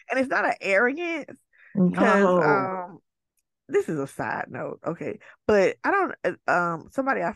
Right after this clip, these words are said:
Speaker 1: follow on, uh, uh, Twitter and, uh, TikTok, it's an older woman, she's in her fifties,
Speaker 2: Mm-hmm.
Speaker 1: and she's, um, she says,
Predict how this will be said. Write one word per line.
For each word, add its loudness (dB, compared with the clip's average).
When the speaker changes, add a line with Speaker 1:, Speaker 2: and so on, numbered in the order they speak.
Speaker 1:
follow -2
on, -4
uh, -10
uh, -6
Twitter -4
and, -8
uh, -8
TikTok, -8
it's -10
an -2
older 4
woman, -2
she's -6
in -4
her -2
fifties, -6
Speaker 2:
Mm-hmm. 4
Speaker 1:
and -10
she's, -6
um, -2
she -10
says, -2